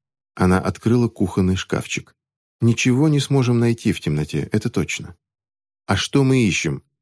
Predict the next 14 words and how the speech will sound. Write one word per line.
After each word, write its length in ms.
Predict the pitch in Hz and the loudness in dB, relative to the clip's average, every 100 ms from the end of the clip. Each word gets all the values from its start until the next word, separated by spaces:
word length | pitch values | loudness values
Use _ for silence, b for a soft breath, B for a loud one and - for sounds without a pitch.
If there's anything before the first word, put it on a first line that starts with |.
| _ - | _ -2
Ричард 500 | 113 139 139 123 _ _ | 2 2 0 -4 _ _
тоже 320 | - 95 76 | 0 2 0
принес 380 | 73 78 71 71 | -2 -2 -2 -4
фонарик 500 | - 95 131 131 - _ _ | -2 0 2 0 -6 _ _
и 80 | - | -2
теперь 260 | 113 143 160 | 0 2 0
включил 460 | - 113 - - | -2 -4 -4 -6
его. 320 | 127 113 90 - _ _ _ _ _ _ _ _ | -6 -10 -12 -18 _ _ _ _ _ _ _ _
"Не 180 | 95 120 | 2 2
знаю". 600 | 139 117 95 85 85 90 _ _ | 4 4 4 2 0 -2 _ _
Валерия 440 | - 92 90 95 117 | 0 2 4 4 2
двинулась 500 | 85 92 95 95 92 | 2 2 2 0 0
вглубь 340 | 82 87 87 | 0 0 0
комнаты. 520 | - 76 64 62 57 | 0 -2 -2 -8 -10